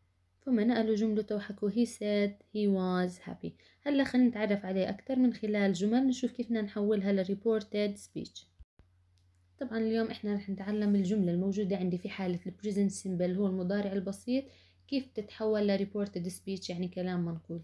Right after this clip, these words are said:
الجملة الأولى I am fat، أنا سمينة. هون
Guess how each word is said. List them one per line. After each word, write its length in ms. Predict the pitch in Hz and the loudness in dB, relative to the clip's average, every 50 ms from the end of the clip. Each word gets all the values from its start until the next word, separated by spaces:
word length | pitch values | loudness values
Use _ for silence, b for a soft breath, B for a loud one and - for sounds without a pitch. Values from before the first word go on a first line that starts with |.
| - - | -8 -8
الجملة 360 | 226 220 233 285 262 247 214 | -6 -2 2 4 4 4 4
الأولى 600 | - - 233 247 247 247 - - 233 233 233 233 | 2 2 2 2 2 2 0 -2 -2 -2 -2 -2
I 60 | - | -4
am 380 | 208 208 208 202 202 - - - | -4 -2 -2 -2 -4 -4 -6 -6
fat، 460 | 180 170 170 - _ _ _ - - | -6 -6 -6 -8 _ _ _ -6 0
أنا 300 | 240 240 233 254 302 - b b b b b b b | 2 2 4 2 2 -2 b b b b b b b
سمينة. 580 | b - - 254 233 214 185 170 165 165 165 - - _ _ _ _ _ _ _ - | b -6 -2 0 2 2 2 2 2 -2 -4 -6 -10 _ _ _ _ _ _ _ -2
هون 220 | 359 330 294 339 | 0 2 2 0